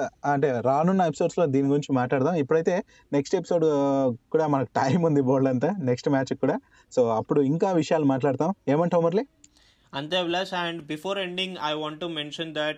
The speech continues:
Speaker 2: uh, uh, ఇవాళ అప్కమింగ్ మ్యాచ్ వచ్చేసరికి సౌత్ ఆఫ్రికా వర్సెస్ వెస్ట్ ఇండీస్ అన్నమాట. So basically
Speaker 1: Yeah.
Speaker 2: ఈ, ఈ,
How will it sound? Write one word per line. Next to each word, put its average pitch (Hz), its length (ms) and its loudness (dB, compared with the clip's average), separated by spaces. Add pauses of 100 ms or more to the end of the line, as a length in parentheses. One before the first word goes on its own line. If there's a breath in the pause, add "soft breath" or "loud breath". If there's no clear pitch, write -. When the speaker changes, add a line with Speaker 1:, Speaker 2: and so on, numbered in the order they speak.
Speaker 2:
uh, 143 140 -4
uh, 127 500 -6 (140)
ఇవాళ 156 400 0
అప్కమింగ్ 151 600 -4
మ్యాచ్ 139 260 -4
వచ్చేసరికి 135 520 -10
సౌత్ 123 260 -6
ఆఫ్రికా 147 320 -6
వర్సెస్ 131 380 -8
వెస్ట్ 110 280 -8
ఇండీస్ 117 280 -8
అన్నమాట. 92 280 -14 (800 loud breath)
So 226 40 -2
basically 214 460 -2
Speaker 1:
Yeah. 226 540 -4
Speaker 2:
ఈ, 156 380 0
ఈ, 165 240 -6